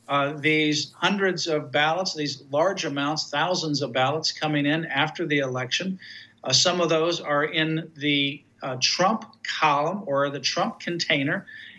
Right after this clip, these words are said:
And these people are just taking them out and sticking them over into the Biden container and counting them as Biden votes. And they did that over and over and over again in precinct after precinct. I think, uh, that is quite widespread in Georgia.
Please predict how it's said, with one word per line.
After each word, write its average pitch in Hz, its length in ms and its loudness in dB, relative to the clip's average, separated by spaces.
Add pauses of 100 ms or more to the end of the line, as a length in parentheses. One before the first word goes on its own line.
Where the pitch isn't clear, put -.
And 151 140 0
these 185 140 4
people 180 300 -2
are 156 100 4
just 165 280 0
taking 165 300 0
them 160 140 -4
out 165 220 0
and 143 120 -4
sticking 170 360 -2
them 156 120 0
over 160 300 2
into 160 180 -2
the 160 120 -2
Biden 151 520 0
container 147 500 0
and 143 160 0
counting 165 300 0
them 160 160 2
as 147 160 0
Biden 143 560 0
votes. 131 280 -2
And 151 120 -4
they 139 80 0
did 160 200 0
that 143 200 0
over 156 320 0
and 147 240 -6
over 143 300 -2
and 151 160 0
over 202 180 2
again 135 340 -2 (360)
in 160 140 0
precinct 151 480 0
after 151 280 0
precinct. 147 480 -2 (540)
I 165 160 4
think, 170 340 0
uh, 151 280 2 (120)
that 175 280 2
is 160 180 0
quite 170 400 -2
widespread 151 800 0
in 135 180 -8
Georgia. 160 440 -2